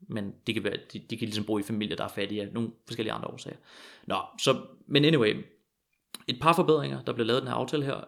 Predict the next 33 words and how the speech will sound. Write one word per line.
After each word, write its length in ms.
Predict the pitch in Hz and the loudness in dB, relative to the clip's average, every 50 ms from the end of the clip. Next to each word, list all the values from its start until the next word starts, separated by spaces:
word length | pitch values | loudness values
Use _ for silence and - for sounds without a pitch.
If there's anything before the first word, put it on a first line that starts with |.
| - - | -2 0
øh, 360 | 120 113 110 107 104 104 101 | 2 2 2 2 0 0 0
efter 320 | - - 107 - - 117 | 0 0 0 0 0 -2
et 160 | - - - | -2 0 -2
utroligt 400 | 101 98 - - 151 - - - - - _ _ - | -4 -4 -2 -2 0 0 0 -2 -2 -8 _ _ -6
tovtrækkeri, 640 | - 123 127 127 139 131 113 117 113 117 - - - - - - _ _ _ | -4 -2 -2 -2 -2 -2 -2 -2 -2 -4 -4 -6 -10 -16 -20 -20 _ _ _
så 120 | - - 120 | -4 -2 0
blev 120 | - 113 | 2 2
valget 180 | 110 113 - 113 | 2 2 0 0
så 60 | 117 | 0
udskrevet. 440 | - 147 147 - - - - 135 127 - - _ _ _ _ _ - - - - - - - - - - - - - _ _ _ _ _ _ _ _ _ _ _ _ _ _ | 0 0 0 0 0 0 0 -2 -4 -6 -14 _ _ _ _ _ -20 -20 -20 -20 -20 -20 -18 -18 -18 -18 -20 -20 -20 _ _ _ _ _ _ _ _ _ _ _ _ _ _
Og 180 | - 117 113 101 | 4 4 4 4
resten, 380 | 101 113 - - 120 113 95 - - - - - - | 4 2 2 2 0 0 -2 -4 -8 -10 -8 -2 0
ja, 120 | - 90 - - - - _ _ | 0 2 0 -2 -8 -12 _ _
hvad 100 | 113 110 | 2 2
sker 160 | - - - | 4 2 2
der 80 | - | 2
så? 200 | 104 - 113 117 113 - - - | 2 4 4 2 2 0 -6 -10
Socialdemokratiet, 720 | - 120 110 120 113 - 113 107 104 - - - 101 107 - | -8 -2 0 0 0 0 0 -2 -2 -2 -2 -2 -2 -4 -4
de, 360 | - 110 107 104 110 120 - | -4 -4 -4 -6 -6 -6 -4
øh, 400 | 110 104 98 95 98 98 101 104 104 - _ _ _ - | -4 -4 -4 -4 -6 -8 -10 -14 -16 -18 _ _ _ -6
går, 360 | - 110 104 107 101 - - | -4 -4 -4 -4 -6 -6 -8
øh, 120 | 113 - - - | -8 -8 -8 -8
de 80 | - 113 | -8 -6
går 220 | - 110 104 101 | -4 -4 -4 -4
sammen 200 | - - - - | -2 -2 -2 -2
med 80 | 107 104 | -2 0
højrefløjen 460 | 113 139 160 - 165 151 143 139 139 - - | 0 0 0 0 -2 -2 -2 -4 -6 -6 -6
i, 60 | 131 | -4
øh, 520 | 123 123 120 117 113 113 113 113 113 120 123 123 | -2 -2 -2 -2 -2 -4 -4 -6 -8 -10 -10 -8
i, 300 | 143 120 113 113 - 127 | -6 -6 -6 -6 -4 -6
i 60 | 120 | -6
regering, 480 | 110 113 110 - - - 120 123 120 123 - - | -6 -4 -4 -4 -4 -4 -4 -6 -8 -8 -8 -4
og 280 | 113 110 104 104 - | -4 -4 -4 -4 -8